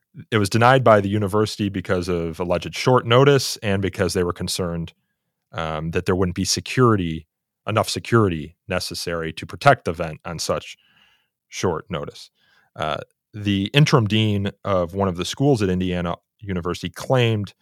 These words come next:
that Sino had falsely or incorrectly indicated the room reservation was for an academic event, not for a student organization, that he used forgery, quote, "forgery or unauthorized alteration of university documents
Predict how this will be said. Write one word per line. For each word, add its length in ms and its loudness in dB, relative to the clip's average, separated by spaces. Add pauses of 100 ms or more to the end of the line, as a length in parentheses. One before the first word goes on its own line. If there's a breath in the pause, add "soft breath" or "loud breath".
(300)
that 280 0 (240)
Sino 480 0
had 260 -2
falsely 460 6
or 140 0 (240)
incorrectly 920 2
indicated 500 -2
the 80 -4
room 220 -2
reservation 600 -4
was 140 -4
for 220 -6
an 120 -8
academic 460 -2
event, 260 -6
not 240 -6
for 140 -8
a 60 -6
student 280 -6
organization, 760 -2
that 180 -6
he 240 -10 (400 soft breath)
used 280 -2
forgery, 960 4 (120)
quote, 240 4
"forgery 580 4
or 240 0
unauthorized 800 4 (300)
alteration 520 2
of 80 -4
university 520 -4
documents 800 -4